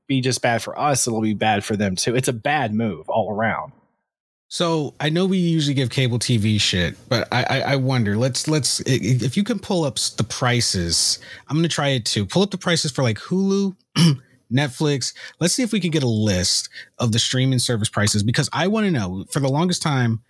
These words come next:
Speaker 2: and this just shows how the human psychology works against us sometimes. Um, because we will not pay for something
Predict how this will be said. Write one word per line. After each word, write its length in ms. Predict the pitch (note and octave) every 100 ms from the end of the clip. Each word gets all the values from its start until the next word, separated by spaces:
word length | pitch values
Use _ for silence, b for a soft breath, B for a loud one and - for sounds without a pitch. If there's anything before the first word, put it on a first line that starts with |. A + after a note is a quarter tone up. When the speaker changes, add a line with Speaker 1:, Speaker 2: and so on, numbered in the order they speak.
| _ _ _ _ _
Speaker 2:
and 120 | C#3+ D#3
this 140 | E3+
just 160 | A3 -
shows 220 | E3 -
how 140 | D3
the 100 | C3
human 340 | B2+ C#3+ C#3+ B2+
psychology 720 | A#2 G#2+ A2 G#2+ G#2+ G2 F#2
works 360 | D#2 F2+ G2
against 340 | F#2+ F2+ G2 -
us 120 | E2+
sometimes. 600 | - D#2+ D2 D#2 D2 - B B B B B A2+
Um, 600 | A#2+ A2+ G#2 G2 G2 - _ _ _ _ _ _
because 840 | - B2 B2+ C#3 C3+ B2 A#2 - - G#2+
we 380 | A2+ C3 F3+
will 180 | G3+ G#3
not 320 | F#3 E3+ D3
pay 200 | - D3
for 140 | C#3 C3+
something 840 | - A#2 G2+ - F#2+ F2+ F2+ F#2